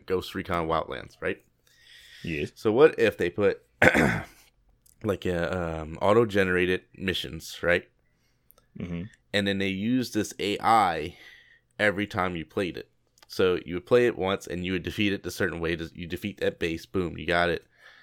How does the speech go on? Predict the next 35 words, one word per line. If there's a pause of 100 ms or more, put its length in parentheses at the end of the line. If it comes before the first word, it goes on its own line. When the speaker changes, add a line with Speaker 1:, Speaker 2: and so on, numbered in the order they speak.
(120)
Speaker 1:
The
A
I
learns
from
its
defeat, (460)
and
the
next
base
changes
its
strategy
when
you
attack
it. (200)
Like,
wouldn't
that
make
a
more
interesting
gameplay? (260)
Like,
to
me,
that
would
just
be
awesome. (2500)
Speaker 2:
Hmm.